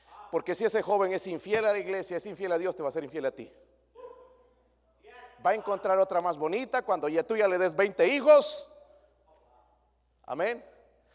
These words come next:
Va a encontrar otra que, "Ah, esta sea más jovencita, esta no, esta sí, está mejor".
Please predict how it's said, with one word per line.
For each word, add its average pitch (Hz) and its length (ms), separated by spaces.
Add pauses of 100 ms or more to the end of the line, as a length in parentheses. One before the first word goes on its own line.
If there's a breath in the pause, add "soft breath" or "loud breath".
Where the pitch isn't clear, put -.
(180 soft breath)
Va 196 60
a 226 60
encontrar 220 420
otra 285 320
que, 202 320
"Ah, 269 340
esta 240 200
sea 240 180
más 247 140
jovencita, 269 580
esta 254 260
no, 269 280
esta 254 180
sí, 277 300
está 269 180
mejor". 277 500